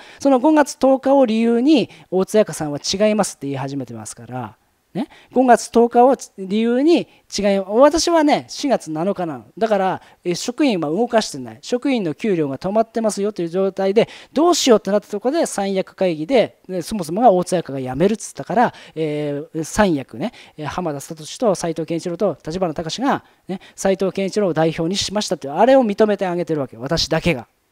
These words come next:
おそらくね。ね、総務省も認めてないわけでしょ。私だけがあれを認めてるわけ。ね、それを認めて、それでやれば、労働基準法違反とかもう全く関係ないの。ただし、せ-、せ-、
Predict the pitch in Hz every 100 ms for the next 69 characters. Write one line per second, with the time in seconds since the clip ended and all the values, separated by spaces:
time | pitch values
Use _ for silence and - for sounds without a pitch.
0 | _ - 156 135 117 113 226 _ _ _
1 | _ _ _ _ 233 185 - - 285 277
2 | - 185 175 160 151 147 147 135 120 107
3 | 208 - 220 330 - 277 302 349 214 156
4 | 185 190 175 151 143 131 127 117 - _
5 | _ _ _ - 254 - - 294 240 269
6 | 320 320 302 - - - - 339 349 339
7 | 311 359 349 359 320 160 165 196 214 196
8 | 202 196 180 185 156 123 131 139 170 180
9 | 208 254 - 202 175 165 113 _ - 311
10 | 226 - 294 143 _ _ _ - 220 208
11 | 190 170 196